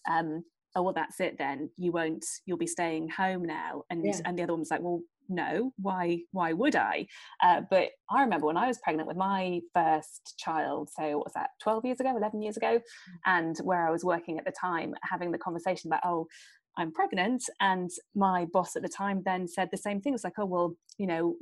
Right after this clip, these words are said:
Speaker 1: have a think about what you want to do or if you want to come back." And I was like, "What?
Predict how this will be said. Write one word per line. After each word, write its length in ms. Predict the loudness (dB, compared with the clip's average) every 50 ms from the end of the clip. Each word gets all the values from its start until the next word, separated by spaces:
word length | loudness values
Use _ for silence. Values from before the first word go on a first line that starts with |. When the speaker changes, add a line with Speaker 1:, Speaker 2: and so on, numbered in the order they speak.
| -6 -4
Speaker 1:
have 140 | -4 -2 -2
a 40 | -4
think 120 | -4 -4
about 180 | -2 -2 -2 0
what 140 | -2 -2 -2
you 100 | -2 -2
want 140 | -4 -4 -6
to 60 | -6
do 140 | -4 -2 0
or 60 | -2 -2
if 120 | -4 -6
you 100 | -6 -4
want 160 | -4 -4 -6
to 80 | -6 -10
come 220 | -8 -6 -6 -6 -2
back." 220 | 0 0 0 -2 -2 -10 -12 -10
And 60 | -8
I 40 | -8
was 100 | -6 -4
like, 180 | -4 -4 -4 -6 _ _ _ _ _ -4
"What? 260 | 0 0 0 0 -2